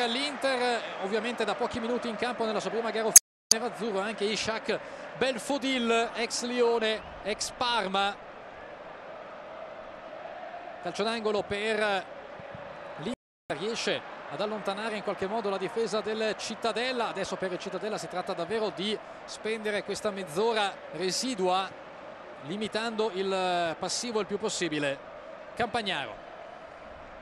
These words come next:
Da Campagnaro per Juan Jesus. Manovra l'Inter con il tocco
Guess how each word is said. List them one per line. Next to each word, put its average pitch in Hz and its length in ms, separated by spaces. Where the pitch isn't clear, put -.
Da 131 60
Campagnaro 220 600
per 202 540
Juan 190 140
Jesus. 175 640
Manovra 175 320
l'Inter 185 880
con 175 240
il 147 600
tocco 202 400